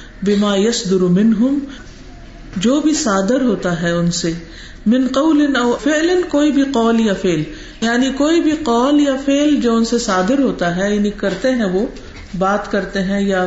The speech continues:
کوئی عمل کرتے ہیں، لا یغیب عنہ، نہیں غائب ہوتی اس سے، یعنی اللہ تعالی سے،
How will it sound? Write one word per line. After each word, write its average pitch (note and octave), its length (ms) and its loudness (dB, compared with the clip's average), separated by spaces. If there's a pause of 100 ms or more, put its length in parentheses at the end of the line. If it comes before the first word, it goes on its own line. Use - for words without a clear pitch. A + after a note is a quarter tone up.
کوئی F#3+ 160 0
عمل G#3+ 280 2
کرتے F3 360 -2
ہیں، F#3+ 200 -4 (1300)
لا A#3 220 2
یغیب D#4+ 480 2
عنہ، A#3+ 360 4 (440)
نہیں D4 360 4
غائب A3+ 300 2
ہوتی A3 340 2 (120)
اس B3+ 140 0
سے، E3 220 -2
یعنی E3+ 200 2
اللہ F3+ 160 2
تعالی F3+ 400 0
سے، D#3+ 200 -2